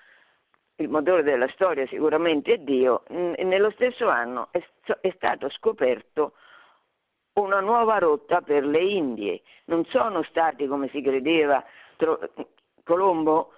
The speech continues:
non è approdato come si <clears throat> credeva nelle Indie, infatti si chiameranno indiani gli abitanti di quel posto, ma era una concezione erronea. Sono arrivati a scoprire un nuovo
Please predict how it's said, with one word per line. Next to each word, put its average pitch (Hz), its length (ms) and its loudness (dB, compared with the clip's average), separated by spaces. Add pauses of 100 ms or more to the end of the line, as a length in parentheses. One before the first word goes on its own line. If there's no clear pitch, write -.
(180)
non 175 240 -2
è 233 60 0
approdato 170 840 0
come 165 280 -4
si - 200 -2 (200)
<clears throat> 214 480 -2
credeva 160 580 0
nelle 165 300 0
Indie, 151 600 0 (240)
infatti 160 380 -4
si - 60 -20
chiameranno 156 560 0
indiani 160 600 0
gli 143 60 2
abitanti 147 680 -2
di 143 100 -2
quel 147 200 -2
posto, 180 460 -2 (260)
ma 147 200 -2
era 160 260 0
una 147 380 -2
concezione 151 640 -2
erronea. 156 520 0
Sono 220 260 0
arrivati 214 500 0
a 226 80 -2
scoprire 180 460 -2
un 151 80 -2
nuovo 135 260 0